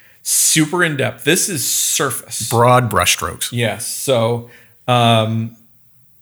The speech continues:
Speaker 1: so you're welcome. <laughs> Um, we are gonna look at three, at three key passages that,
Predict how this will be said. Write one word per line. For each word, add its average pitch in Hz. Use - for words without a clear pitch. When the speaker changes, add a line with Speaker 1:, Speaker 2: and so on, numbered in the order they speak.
Speaker 1:
so 123
you're 117
welcome. 117
<laughs> -
Um, 113
we 160
are 160
gonna 139
look 127
at 120
three, 139
at 127
three 147
key 147
passages 107
that, 107